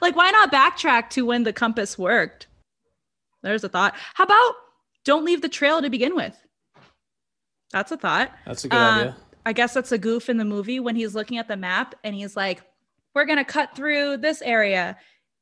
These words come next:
Speaker 1: On the map where he says they're cutting through, I guess it's just, like, Glaciersville. And it's like, it wouldn't have been the type of terrain that they were actually walking through.
Speaker 2: Yeah.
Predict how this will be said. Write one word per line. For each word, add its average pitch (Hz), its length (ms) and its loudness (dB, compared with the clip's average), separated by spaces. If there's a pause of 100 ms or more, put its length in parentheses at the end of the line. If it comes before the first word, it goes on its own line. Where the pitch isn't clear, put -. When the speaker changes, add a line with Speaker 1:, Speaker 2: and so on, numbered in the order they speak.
(240)
Speaker 1:
On 247 160 0
the 240 80 0
map 226 400 0
where 254 80 2
he 247 140 0
says 226 220 -6
they're 220 120 0
cutting 220 320 -4
through, 262 240 -2
I 214 120 0
guess 208 260 -2
it's 226 120 -8
just, - 160 -10
like, 190 200 -4 (400)
Glaciersville. 185 1040 -4 (600)
And 202 160 -4
it's 196 140 -8
like, 202 220 -6 (120)
it 214 160 -4
wouldn't 220 260 0
have 196 180 -2
been 202 480 -2
the 196 100 -4
type 202 260 -4
of 196 80 -10
terrain 196 420 -4
that 170 120 -8
they 175 320 -6 (300)
were 185 200 -6
actually 160 360 -6
walking 196 400 -10
through. - 340 -14 (680)
Speaker 2:
Yeah. 117 260 -12